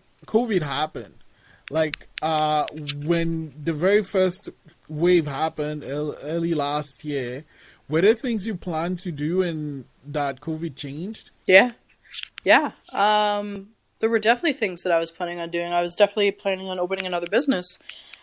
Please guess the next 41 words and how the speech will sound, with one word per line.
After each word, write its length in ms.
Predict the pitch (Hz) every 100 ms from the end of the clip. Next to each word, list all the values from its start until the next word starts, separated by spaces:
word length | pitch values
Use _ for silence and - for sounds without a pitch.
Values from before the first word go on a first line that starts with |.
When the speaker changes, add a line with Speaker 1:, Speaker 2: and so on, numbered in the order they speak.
| _ -
Speaker 2:
Um, 680 | 190 180 175 175 175 175 _ _ - - _ _ -
I 600 | 180 190 196 202 196 196
was 380 | 190 202 190 -
in 140 | 208 240
the 60 |
middle 520 | 208 190 262 220 180 -
at, 280 | 180 190 - -
during 340 | 196 226 285
covid, 440 | 277 330 226 180 180 _ _ _ _
of 320 | 185 185 180 -
buying 540 | 175 196 214 214 214 -
a 160 | 190
commercial 640 | 185 - 185 196 208 - 190
building 420 | 170 185 247 196
in 100 | 180
Kentville, 640 | - 202 254 - 175 185 180
which 180 | 185
was 140 | 190 180
this 140 | 180
beautiful 680 | 165 156 - 170 214 226 180
historic 460 | 165 - 196 180 180
building. 460 | 175 180 180 180 180 - - - - -
And, 580 | 185 185 180 180 180
uh, 420 | 180 175 175 175 185 -
yeah, 200 | 208 214
I 40 | 175
had 240 | 185 170
lots 260 | 170 196 202
of 100 | -
plans. 420 | 170 180 220 185
I 40 |
was 100 | 170
gonna 180 | 180 180
even 200 | 185 180
do 160 | 180 180
a 60 | 170
brewery 460 | 175 185 208 190
at 80 | 175
one 180 | 175 175
point, 300 | - 170 170
um, 380 | 170 170 185